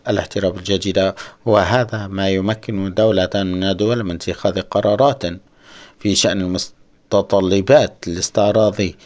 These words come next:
سلاح من الأسلحة. وفي هذا الخصوص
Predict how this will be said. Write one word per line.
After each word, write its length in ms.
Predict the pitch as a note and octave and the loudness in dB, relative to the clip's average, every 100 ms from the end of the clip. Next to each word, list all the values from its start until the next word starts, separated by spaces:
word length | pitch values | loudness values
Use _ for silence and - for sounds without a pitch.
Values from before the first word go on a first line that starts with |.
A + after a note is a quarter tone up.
| - | -20
سلاح 400 | - - G#2 F2+ | -10 -2 -2 0
من 120 | G2+ F#2 | -2 -4
الأسلحة. 680 | - G2+ G2 - G1+ - _ - - _ | -6 -4 -4 -2 -6 -8 _ -20 -20 _
وفي 320 | G#2+ F#2+ - | -2 0 0
هذا 180 | F2+ F2 | -4 -4
الخصوص 840 | F2+ - F#2+ G2 C3 D3 C#3+ - | -8 -6 -8 -2 0 0 -2 -14